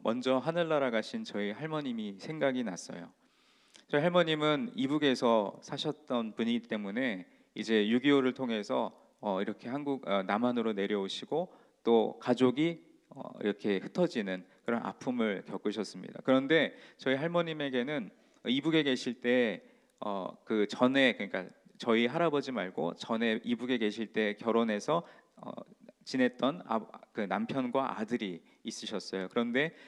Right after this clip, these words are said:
그 남편분은 이북에 남으시고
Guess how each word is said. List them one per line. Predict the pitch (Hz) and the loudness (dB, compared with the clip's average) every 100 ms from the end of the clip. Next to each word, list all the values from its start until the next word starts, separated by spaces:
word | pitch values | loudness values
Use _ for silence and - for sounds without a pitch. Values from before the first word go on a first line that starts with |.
| - _ | -20 _
그 | 143 143 113 | 4 4 6
남편분은 | 117 143 160 135 139 156 - - | 2 0 -2 -2 -2 -4 -8 -4
이북에 | 131 127 120 | -2 0 0
남으시고 | 98 98 104 - 107 165 175 | 0 -2 -4 -4 -2 -4 -4